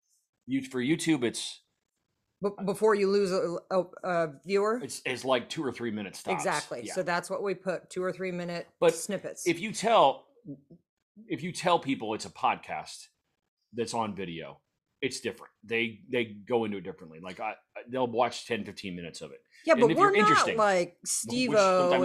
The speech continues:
Speaker 1: we are.
Speaker 2: and Jackass doing, clamping their balls with staplers or whatever. Like, we just sit here most
Speaker 1: That's
Speaker 2: of the time.
Speaker 1: true. And if you wanna watch two middle-aged people ar-, um, bicker, not argue, bicker,
Speaker 2: <laughs>
Speaker 1: you came to the right place.
Speaker 2: They say that if you bicker, your relationship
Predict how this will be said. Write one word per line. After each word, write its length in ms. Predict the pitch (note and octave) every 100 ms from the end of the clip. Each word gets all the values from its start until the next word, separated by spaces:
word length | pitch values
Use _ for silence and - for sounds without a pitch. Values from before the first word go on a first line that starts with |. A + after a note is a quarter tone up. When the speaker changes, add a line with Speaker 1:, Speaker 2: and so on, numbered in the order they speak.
| E3+
Speaker 1:
we 60 |
are. 80 | E3+
Speaker 2:
and 180 | E3 D#3+ - D#3+
Jackass 720 | G#3 G#3 G#3 E3+ C#3+ C#3+ -
doing, 500 | - F3 E3+ D#3+ D#3 -
clamping 360 | - G#3 F#3+ F#3
their 100 | D#3+
balls 420 | D3 F3+ F3+ D#3+
with 80 | -
staplers 580 | - F#3+ G3 D3+ C#3+ C#3
or 60 | C#3
whatever. 400 | C3+ C3 D3 D3+
Like, 180 | D#3 D#3 -
we 160 | G#3
just 280 | A3+ A#3+ -
sit 180 | A3+ A3+
here 280 | D#3 B2+ - _ _ _ _ -
most 200 | E3+ E3+
Speaker 1:
That's 200 | C#3+ D#3
Speaker 2:
of 80 | C#3+
the 60 |
time. 80 | F3
Speaker 1:
true. 160 | D#3 C3
And 280 | C#3 C#3 C3+
if 160 | C3+ C3
you 80 | C#3
wanna 220 | C#3 C#3
watch 420 | C3 C3 - - _ -
two 260 | D3 C#3+
middle-aged 360 | B2+ A#2+ A#2 A2+
people 200 | B2 G#2+
ar-, 240 | C3 B2+
um, 300 | A2+ G#2+ G2+
bicker, 320 | G2 - F#2+ -
not 160 | A#2 A2+
argue, 340 | G2+ F#2 F#2+ F2+
bicker, 380 | D#3+ A2 A2 A2 _ _ _ -
Speaker 2:
<laughs> 460 | - - - - -
Speaker 1:
you 120 | A2
came 140 | A#2 A2+
to 40 |
the 60 | G#2
right 100 | F#2
place. 220 | D#2 - - - _
Speaker 2:
They 120 | F#3 G3
say 280 | - A3 G#3
that 180 | E3+
if 120 | D#3 E3+
you 120 | D3+
bicker, 400 | C#3+ E3+ D3+ C#3
your 200 | C3 D3
relationship 760 | C#3+ C#3+ D3 D3+ C3+ - C#3